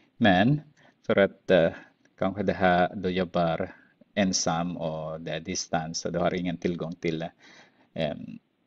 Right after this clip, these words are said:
lärare. Så det bästa är att du ska lära dig vilka symboler som finns i din miniräknare. Jag har olika miniräknare, så jag har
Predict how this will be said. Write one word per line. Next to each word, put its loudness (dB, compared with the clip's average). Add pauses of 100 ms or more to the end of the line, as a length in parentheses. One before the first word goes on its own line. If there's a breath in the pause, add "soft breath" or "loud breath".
(360)
lärare. 2 (420)
Så -6
det 2
bästa 4
är 2
att -2
du -2
ska -2 (580 soft breath)
lära 10
dig -2 (320)
vilka 2
symboler 6
som -6
finns -8
i -4
din -6
miniräknare. 0 (800 soft breath)
Jag 6
har 10
olika 2
miniräknare, 2
så 0
jag 4
har 4